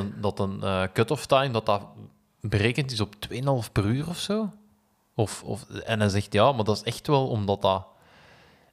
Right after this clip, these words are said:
En ik denk, ja, ik volg het al mekken. Dat ze, na hoeveel uur sturen ze de eerste marathon zit erop? Dat was echt na, dat is,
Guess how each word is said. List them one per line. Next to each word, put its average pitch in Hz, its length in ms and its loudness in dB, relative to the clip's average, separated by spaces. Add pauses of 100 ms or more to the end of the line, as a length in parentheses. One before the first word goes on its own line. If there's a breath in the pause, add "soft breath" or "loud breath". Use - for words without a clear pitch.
(160)
En 104 120 2
ik 98 140 2
denk, 104 240 4 (120)
ja, 107 180 6
ik 120 240 -4
volg 110 220 4
het 107 220 -2
al 101 100 4
mekken. 117 380 -2
Dat 107 140 4
ze, - 180 -8
na 104 200 2
hoeveel 147 240 2
uur 156 160 -2
sturen 143 300 -4
ze 131 140 -4
de 113 100 -4
eerste 120 300 0
marathon 127 420 0
zit 147 200 -4
erop? 160 200 0
Dat 101 100 6
was 101 160 2
echt - 200 -8
na, 120 180 -2 (100)
dat 98 160 -8
is, 98 160 -12